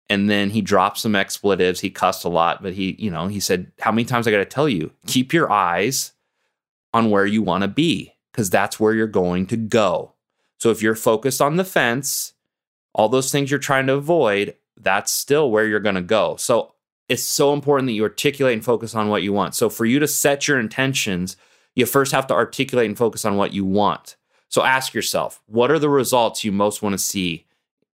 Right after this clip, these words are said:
in the business? As, as you move into the next several months. Just set some intentions on what you desire to create, 'cause now you're in responsibility.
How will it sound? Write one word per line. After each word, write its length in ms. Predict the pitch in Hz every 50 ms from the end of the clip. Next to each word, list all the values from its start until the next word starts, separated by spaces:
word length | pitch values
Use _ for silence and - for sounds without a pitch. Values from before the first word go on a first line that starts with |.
| _ _ _ _ _ _ -
in 160 | 113 107 104
the 60 | 104
business? 580 | 90 98 95 85 - - 58 52 - - - - _ _ _ _ _ _ _ -
As, 360 | 113 110 113 110 - - - -
as 220 | - 104 107 95 101
you 60 | 104
move 220 | 98 98 95 92
into 160 | 92 90 90 90
the 80 | 90
next 420 | 85 85 87 - - - - - _ _ _ _ _ _ -
several 280 | - 107 92 90 90
months. 520 | 85 85 80 - - - - - - - _ _ _ _ _ _ _ _ _ _ _ _ _
Just 260 | - 135 131 - - _ _ -
set 300 | - - 156 143 131 -
some 160 | - 202 190
intentions 840 | 175 135 - - - 185 196 214 214 - - 107 98 104 120 135 135 -
on 200 | - 113 113 110
what 240 | 110 120 127 - -
you 100 | 123 123
desire 320 | 113 110 104 107 104 107
to 60 | 101 98
create, 500 | - - 117 104 92 82 - _ _ _ _ _ _ _ _ _ _
'cause 160 | - 123 107
now 180 | 120 113 113 120
you're 240 | 127 131 131 139 127
in 200 | - 113 113 110
responsibility. 1040 | 110 - - - 107 104 - - 104 85 95 92 98 117 131 135 151 175 185 185